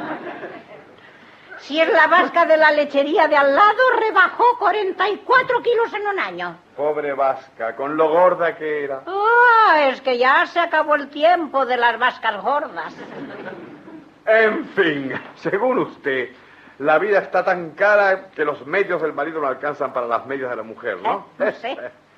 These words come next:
Speaker 2: Pero, Cándido, no siga criticando a nuestro país, porque en todas partes se ha puesto difícil la vida.
Speaker 1: Bueno,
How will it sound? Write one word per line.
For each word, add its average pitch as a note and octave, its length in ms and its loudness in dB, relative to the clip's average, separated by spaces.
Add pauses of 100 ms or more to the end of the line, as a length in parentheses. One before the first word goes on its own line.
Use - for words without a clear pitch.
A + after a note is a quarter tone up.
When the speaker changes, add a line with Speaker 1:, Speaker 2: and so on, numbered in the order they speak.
(260)
Speaker 2:
Pero, A2 300 -8
Cándido, G2 300 -12
no C3 100 -10
siga B2+ 160 -10
criticando F#2+ 420 -12
a F#2 40 -12
nuestro F#2 220 -14
país, G#2+ 300 -14 (200)
porque B2 180 -8
en A2+ 100 -12
todas C#3+ 240 -6 (120)
partes E3 260 -2
se B2 80 -8
ha - 80 -10
puesto C#3 220 -12
difícil C#3 360 -18
la C3 120 -6
vida. G2 240 -10 (400)
Speaker 1:
Bueno, F3 300 -4